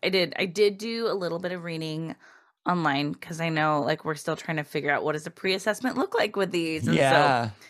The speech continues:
Speaker 1: I did a little bit of learning so that we have something to kind of go off of. But, um,
Speaker 2: Okay.
Speaker 1: I,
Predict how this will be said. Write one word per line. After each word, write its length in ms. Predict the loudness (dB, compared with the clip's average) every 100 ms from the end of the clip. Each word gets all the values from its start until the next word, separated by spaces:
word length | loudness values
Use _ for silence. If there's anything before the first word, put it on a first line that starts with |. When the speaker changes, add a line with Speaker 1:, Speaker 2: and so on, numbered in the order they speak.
| -20 _ -6
Speaker 1:
I 20 |
did 140 | -2
a 100 | 0
little 400 | 2 4 4 2
bit 160 | 2 0
of 140 | 0
learning 400 | -2 -4 -8 -10
so 160 | -6 -4
that 120 | -2
we 100 | -4
have 180 | -6 -8
something 340 | -10 -8 -8
to 80 | -8
kind 240 | -10 -14 -14
of 180 | -16 -10
go 220 | -4 -4
off 320 | -2 -4 -6 -6
of. 300 | -6 -8 -10 -6
But, 200 | -6 -4
um, 380 | -4 -4 -6 -12 _ _
Speaker 2:
Okay. 260 | -2 0 -2 -6 _ _ -2
Speaker 1:
I, 300 | 0 -2